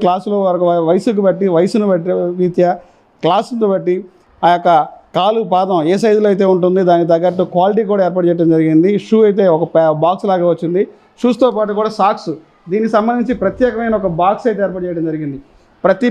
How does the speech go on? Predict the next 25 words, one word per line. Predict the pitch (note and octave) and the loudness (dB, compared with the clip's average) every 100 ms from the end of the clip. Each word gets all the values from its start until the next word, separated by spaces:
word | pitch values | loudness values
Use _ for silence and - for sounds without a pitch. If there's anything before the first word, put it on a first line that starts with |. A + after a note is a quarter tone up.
| G3+ | 2
పిల్లాడికి, | G#3+ G#3+ G3+ G#3 F#3 | 2 2 0 -2 -2
ప్రతి | F3+ G#3 G3 | -2 -2 0
విద్యార్థికి | G#3 G3+ F#3+ F#3+ | 0 0 -2 -2
కూడా | F#3+ F3+ | 0 0
ఈ | |
యొక్క | E3+ E3+ D#3+ | 0 0 0
బాక్స్లో | F3+ G3 G#3 E3+ - _ _ E3 | -2 -2 -4 -4 -6 _ _ -2
ఈ | F3+ F3 E3 | 0 0 -2
షూస్ | A3 A3+ A3+ | -2 0 0
అయితే | G3+ G3 F3 | 0 0 2
రావడం | F3 F#3+ F#3 | 2 2 0
జరిగింది. | F3 E3+ F#3 G#3 | 0 0 -2 -2
సపరేట్గా | F3 G3 G3 G3 F3+ | -2 0 0 0 0
దానిలో | F3 G3 G3 | 0 0 -2
సాక్స్ | F3 F#3+ G#3 | -2 -4 -6
అయితే | F#3 F3 | -6 -6
వచ్చింది. | D#3 D3 C3 - - - E3+ | -4 -8 -10 -14 -20 -4 -2
గతంలో | E3+ A3 A3 | 0 0 0
చూస్తే | G#3 G#3 G3+ | 0 2 0
ఒక | F#3 F3 | 2 0
బల్క్ | F#3 G3 | 0 0
లాగా | F#3+ F3+ E3+ | 0 0 0
ఒక | E3+ D#3 | 0 -2
మూటలు | E3+ F#3 F#3+ | -2 -2 -2
అయితే | F3+ | 0